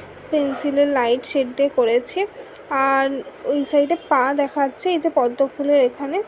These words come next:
পাটা আমি হালকা করে করে নিয়েছি। তো তারপর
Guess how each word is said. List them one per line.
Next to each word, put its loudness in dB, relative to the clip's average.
পাটা -2
আমি -2
হালকা -6
করে 0
করে 0
নিয়েছি। -4
তো 2
তারপর 0